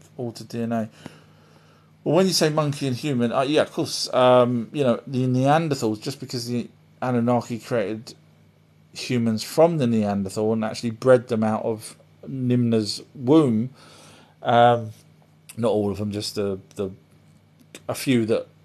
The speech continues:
failed, and then finally the first one, and then they got six other Anunnaki women, so you end up with seven mothers, as they call it, uh, in the ancient times. But,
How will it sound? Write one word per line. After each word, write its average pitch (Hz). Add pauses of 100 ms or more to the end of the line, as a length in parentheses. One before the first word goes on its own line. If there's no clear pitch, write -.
failed, 107
and 104
then 101 (140)
finally 107
the 98
first 110
one, 101
and 104
then 110
they 107
got 104 (320)
six -
other 107 (360)
Anunnaki 110
women, 110
so 107
you 104
end 104
up 101
with -
seven 104
mothers, 101
as 98
they 98
call 104
it, 101 (1040)
uh, 117
in 127
the 120
ancient 113
times. 127
But, -